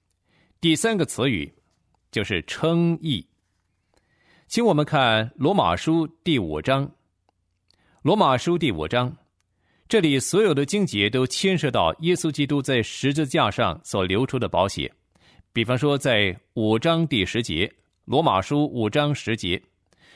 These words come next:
保罗说：“我们从前是仇敌，是不敬虔的，是与神为敌的。”但是第五章第八节他就说了：“唯有基督在我们还做罪人的时候为我们死，神的爱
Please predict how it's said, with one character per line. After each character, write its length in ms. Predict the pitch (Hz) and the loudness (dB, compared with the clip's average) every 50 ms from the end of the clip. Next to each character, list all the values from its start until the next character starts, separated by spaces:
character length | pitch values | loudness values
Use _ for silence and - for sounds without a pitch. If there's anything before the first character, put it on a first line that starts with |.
| _ - | _ -6
保 140 | _ 120 123 | _ 0 0
罗 80 | 135 143 | 0 0
说 260 | 135 170 175 170 - - _ _ _ _ _ _ | 0 0 0 -2 -2 -6 _ _ _ _ _ _
：“我 100 | 127 139 | 0 0
们 120 | 170 196 | 0 0
从 220 | - - 156 208 214 | -2 -2 -2 -2 -2
前 280 | - 135 117 120 135 | 0 0 0 0 0
是 160 | - - 127 | 0 -2 -4
仇 240 | - - - 92 107 | -6 -4 -4 -4 -4
敌， 280 | 120 110 78 80 104 - _ _ _ _ _ _ _ _ _ | -2 -4 -6 -8 -8 -10 _ _ _ _ _ _ _ _ _
是 260 | - - - 165 147 | -10 -4 -2 -2 -2
不 160 | 113 - 147 | 0 -2 -4
敬 220 | 156 - 185 131 | -2 0 -2 -2
虔 260 | 98 - - 73 80 98 | -2 -4 -6 -4 -4 -4
的， 160 | 123 110 - _ _ _ _ | -4 -6 -6 _ _ _ _
是 180 | - 143 127 | -4 -2 -2
与 180 | 107 98 92 87 | 0 0 0 -2
神 220 | 90 - 123 139 | 0 -2 -2 -2
为 180 | 127 98 92 110 | 0 0 0 -2
敌 180 | 110 - 76 76 | -2 -4 -6 -6
的。” 140 | 82 78 - _ _ _ _ _ _ _ _ _ _ _ _ _ _ _ _ _ _ _ _ _ _ _ _ _ | -6 -8 -10 _ _ _ _ _ _ _ _ _ _ _ _ _ _ _ _ _ _ _ _ _ _ _ _ _
但 140 | - 185 | 0 2
是 140 | 151 165 170 | 2 2 0
第 120 | 156 208 190 | 2 0 0
五 180 | 143 123 120 | 2 2 2
章 280 | 113 156 160 165 165 160 | 2 2 2 2 2 2
第 120 | - 139 | 0 0
八 200 | - 117 117 139 | 0 2 0 0
节 180 | 123 113 104 95 | 0 0 -2 -2
他 100 | - 110 | -2 -2
就 120 | 107 110 | -2 -2
说 200 | 95 - 123 117 | -2 0 0 2
了 260 | 107 90 69 - _ _ _ _ _ _ _ _ - | 2 2 -2 -4 _ _ _ _ _ _ _ _ 0
：“唯 160 | 135 190 220 | 0 2 2
有 100 | 190 151 | 2 0
基 260 | - - - 202 202 | -2 -2 -2 -2 0
督 180 | 160 185 190 180 | 2 2 0 0
在 160 | 180 196 190 | 0 0 0
我 140 | 175 135 120 | 2 2 2
们 120 | 120 139 | 2 0
还 320 | 135 - - 113 120 139 156 | -2 -2 0 0 2 2 0
做 220 | 151 - 160 147 | 0 0 -2 -2
罪 520 | 139 - - - - 294 277 233 180 147 120 | -2 -4 -8 -6 -2 0 0 2 2 0 0
人 240 | 104 101 92 98 | 2 0 0 2
的 100 | 113 123 | 0 0
时 120 | 110 - 110 | -2 -2 -6
候 360 | - - 117 101 80 - - _ | -4 0 0 0 0 -2 -4 _
为 160 | 147 151 135 | 0 0 0
我 140 | 101 87 80 | 0 0 -2
们 100 | 82 98 | -2 -2
死， 260 | - - - 69 55 - _ _ _ _ _ _ _ _ _ | -4 -6 -8 -10 -12 -12 _ _ _ _ _ _ _ _ _
神 240 | _ - - 123 117 | _ -4 -2 -2 0
的 80 | 120 135 | 0 0
爱 360 | 131 131 120 98 82 71 - | 0 2 2 2 0 -2 -6